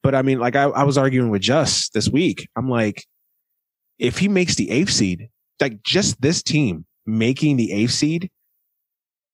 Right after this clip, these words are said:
is, is, is, and with the season that he's had, he should win the M V P. And Just's point, and for those who haven't listened, and you guys, and I'm not saying don't, definitely go check out that conversation.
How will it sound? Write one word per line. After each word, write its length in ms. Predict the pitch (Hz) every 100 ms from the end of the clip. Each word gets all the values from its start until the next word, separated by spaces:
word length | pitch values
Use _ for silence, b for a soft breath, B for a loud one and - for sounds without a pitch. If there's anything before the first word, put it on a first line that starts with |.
| _ _
is, 420 | 139 143 127 - -
is, 380 | 143 131 113 123 - 139 - - _
is, 320 | 147 135 135 - -
and 240 | 156 147 151
with 120 | 156
the 80 | 127
season 380 | - 208 214
that 100 | 170
he's 160 | 151 180
had, 200 | 170 170
he 80 | 160
should 140 | 135
win 100 | 123
the 80 | 110
M 60 | 92
V 60 | 87
P. 200 | - - b b b b b -
And 140 | 151
Just's 420 | 135 156 196 202
point, 340 | - 170 143 131
and 160 | 139 123
for 100 | 131
those 180 | 139
who 80 | 139
haven't 200 | 120 101
listened, 300 | 143 190 117
and 60 | 120
you 60 |
guys, 220 | 123 110 - -
and 100 | 110
I'm 80 | 120
not 140 | 113
saying 160 | 123 107
don't, 200 | 107 - _ _ _
definitely 260 | 175 190 151
go 100 | 131
check 180 | 143 131
out 120 | 104
that 100 | 107
conversation. 500 | 120 101 147 139